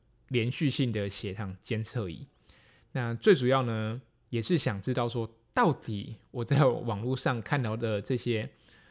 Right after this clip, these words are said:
所谓的文章，到底是怎么样去运作，或者是说，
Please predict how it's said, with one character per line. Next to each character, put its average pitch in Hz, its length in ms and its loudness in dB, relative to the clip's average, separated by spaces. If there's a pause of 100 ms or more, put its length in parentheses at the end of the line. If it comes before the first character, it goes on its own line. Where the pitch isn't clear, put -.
(160)
所 117 260 -2
谓 127 120 4
的 117 460 -2 (540)
文 123 260 4
章， 131 280 0 (680)
到 165 120 4
底 117 220 0 (480)
是 - 180 2
怎 156 200 4
么 131 100 6
样 160 320 6
去 143 320 2
运 135 180 2
作， 110 300 0
或 131 160 2
者 107 100 -2
是 131 160 -2
说， 113 320 -2